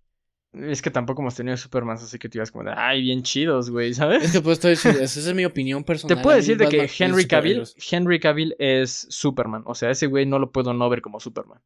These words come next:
Speaker 1: ¿sabes?
Speaker 2: Ajá.
Speaker 1: Pero
Speaker 2: No, pero a mí, a mí el personaje de Superman hecho por Zack Snyder me gusta mucho, güey. A mí.
Speaker 1: Es que a mí, a mí por lo que no me gusta es porque cien por ciento se entiende que Zack Snyder quiere hacer como, eh, a, a un Superman moralmente conflictuado.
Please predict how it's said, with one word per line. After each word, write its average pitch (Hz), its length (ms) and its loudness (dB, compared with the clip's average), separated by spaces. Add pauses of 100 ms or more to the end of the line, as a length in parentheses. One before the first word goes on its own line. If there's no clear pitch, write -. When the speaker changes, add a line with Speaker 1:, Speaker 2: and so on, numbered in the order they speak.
(120)
Speaker 1:
¿sabes? 170 320 -2 (460)
Speaker 2:
Ajá. 127 340 -12 (800)
Speaker 1:
Pero 139 260 6
Speaker 2:
No, 131 40 4
pero 131 280 8
a - 40 6
mí, 190 160 6
a 180 200 4
mí 185 100 4
el 196 100 2
personaje 185 480 0
de 175 80 4
Superman 170 460 -2
hecho 147 220 -2
por 151 120 -4
Zack 143 140 -6
Snyder 165 240 2
me 156 100 0
gusta 143 260 -2
mucho, 160 400 -2
güey. 147 480 -6 (1120)
A 117 40 -12
mí. 127 100 0
Speaker 1:
Es 208 100 0
que 269 200 -2
a 214 100 4
mí, 226 180 4
a 202 80 2
mí 226 80 4
por 285 160 4
lo - 80 0
que 202 80 0
no 202 80 2
me 220 80 4
gusta 208 200 0
es - 60 -6
porque 160 220 -2
cien 190 160 0
por 196 120 2
ciento 190 220 0
se 151 80 0
entiende 151 240 -2
que - 80 -10
Zack 135 180 -2
Snyder 139 240 0
quiere 131 160 0
hacer 131 200 -2
como, 127 240 -2
eh, 113 140 -2
a, 123 440 2 (400)
a 151 100 2
un 185 120 4
Superman 185 560 2
moralmente 151 640 2
conflictuado. 127 840 -2